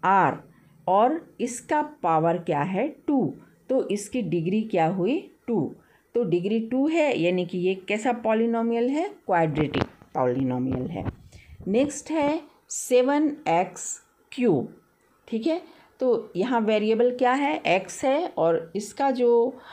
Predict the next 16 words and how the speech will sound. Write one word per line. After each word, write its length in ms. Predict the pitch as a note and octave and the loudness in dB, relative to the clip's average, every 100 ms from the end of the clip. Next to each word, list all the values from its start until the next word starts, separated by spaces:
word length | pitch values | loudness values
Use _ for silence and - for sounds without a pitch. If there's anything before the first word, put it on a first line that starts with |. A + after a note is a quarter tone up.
| - - - | -20 -14 -2
अ, 300 | E3 E3 D#3+ | 2 4 2
पावर 480 | D#3+ F3+ G3+ A3+ | 2 4 4 4
है, 380 | C#4 A#3+ A3 A3 | 2 2 2 0
इसका 320 | - D#3 D#3+ | -2 -6 -4
जो 120 | D3+ C#3+ | -2 -2
एक्सपोनेंट 1080 | D#3 E3+ - - - C4 C4 B3+ A#3 A3 | -2 -4 -8 -14 -6 0 2 2 0 -2
है, 180 | B3+ G#3+ | -4 -4
जिसे 280 | F#3+ F#3+ F3+ | -6 -8 -8
हिंदी 320 | F3+ E3+ F3+ | -6 -4 -4
में 140 | F3 | -4
घातांक 560 | C#3+ D#3 D3 F3+ A3+ C#4+ | -6 -8 -6 -2 -2 -4
कहते 380 | C#4 G#3+ A3 A3+ | -6 -6 -6 -6
हैं, 360 | A#3 C4 D4 - - - E3 | -4 -2 -4 -8 -14 -12 -6
ये 180 | F3 F3 | -4 -4
क्या 220 | F3 C#3+ | -4 -4
है? 460 | F3+ A3 D4+ _ | -4 -6 -8 _